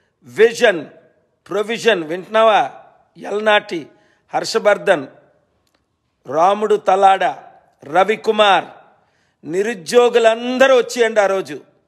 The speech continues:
ఒక్కొక్కరు వంద మందికి చెప్పండి. విశాఖపట్నం ఎంపీ నియోజకవర్గంలో నాలుగు లక్షల మంది నిరుద్యోగులు ఉన్నారు.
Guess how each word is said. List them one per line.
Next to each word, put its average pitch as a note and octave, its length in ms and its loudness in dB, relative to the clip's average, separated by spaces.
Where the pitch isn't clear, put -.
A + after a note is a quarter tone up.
ఒక్కొక్కరు A#3 500 0
వంద G#3+ 240 2
మందికి A3 360 -2
చెప్పండి. F#3+ 580 -2
విశాఖపట్నం A3 960 -2
ఎంపీ G3+ 500 -6
నియోజకవర్గంలో G3+ 800 -4
నాలుగు G3 360 0
లక్షల G3 340 -2
మంది G3+ 240 -4
నిరుద్యోగులు F#3+ 600 -4
ఉన్నారు. F3 460 -4